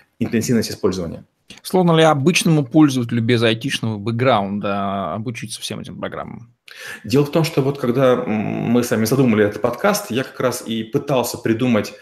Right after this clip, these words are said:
Speaker 1: а, о чем рассказать, чтобы это были несложные программы, потому что, конечно же, есть еще программ, может быть, двадцать, которых я использую, которые, может быть, даже и круче, но они сложные. Это программы, большинство из которых пользователь может,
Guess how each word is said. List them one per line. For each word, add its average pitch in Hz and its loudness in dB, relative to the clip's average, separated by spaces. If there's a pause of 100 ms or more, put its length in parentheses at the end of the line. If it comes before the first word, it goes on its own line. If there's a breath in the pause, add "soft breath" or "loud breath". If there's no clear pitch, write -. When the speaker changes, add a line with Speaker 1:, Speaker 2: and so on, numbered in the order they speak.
(360 loud breath)
Speaker 1:
а, 92 -4
о 117 -2
чем 135 2
рассказать, 123 -2 (300 loud breath)
чтобы 120 -4
это 127 -2
были 120 0
несложные 123 2 (200)
программы, 98 0
потому 110 -2
что, - -8
конечно 139 -2
же, 110 -4
есть 120 -4
еще 113 -2
программ, 110 -2
может 101 0
быть, 98 -6
двадцать, 131 -2
которых 110 -4
я 117 2
использую, 104 0 (240 loud breath)
которые, 120 2 (400)
может 139 2
быть, 127 0
даже 135 0
и 127 2
круче, 151 2 (240 loud breath)
но 135 2
они 123 2
сложные. 85 -2
Это 160 0
программы, 180 0 (460 loud breath)
большинство 135 -2
из - -2
которых 127 -2
пользователь 117 -2
может, 110 0